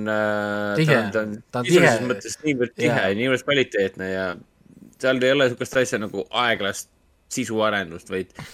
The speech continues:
Speaker 1: kõike tehakse pigem põhjalikult ja palju.
Speaker 2: Et, et iga nagu jah, episood on päris palju content'i, et, äh, Deep on <laughs> tagasi korralikult. See on
Speaker 1: Nice.
Speaker 2: naer-, see karakter ajab mind naerma lihtsalt.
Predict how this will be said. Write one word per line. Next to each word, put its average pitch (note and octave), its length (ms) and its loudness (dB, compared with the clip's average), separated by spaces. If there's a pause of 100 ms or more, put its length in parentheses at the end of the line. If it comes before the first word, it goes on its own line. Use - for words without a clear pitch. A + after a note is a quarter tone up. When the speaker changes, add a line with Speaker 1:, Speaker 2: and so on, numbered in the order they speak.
(340)
Speaker 1:
kõike B2+ 320 0
tehakse A#2 340 0
pigem G2 460 -4
põhjalikult G#2+ 640 -4
ja E2+ 60 -14
palju. D#2+ 520 -2
Speaker 2:
Et, C3 320 0
et C3+ 400 0 (140)
iga E3+ 220 8
nagu C#3 260 4
jah, D#3 160 6
episood C3+ 260 -2
on A#2+ 100 -2
päris C#3+ 200 2
palju C3+ 240 2
content'i, G2+ 560 -4
et, - 180 -18
äh, A2 160 -10
Deep F3+ 300 2
on A#2 240 0 (480)
<laughs> - 520 -8
tagasi C3 360 2
korralikult. B2+ 560 -4 (420)
See E3 80 6
on D3+ 80 10
Speaker 1:
Nice. C#3 140 6
Speaker 2:
naer-, C3+ 180 6
see E3+ 240 6
karakter E3+ 380 8
ajab E3 320 12
mind A#2 100 -4
naerma C3 320 4
lihtsalt. A2 380 -8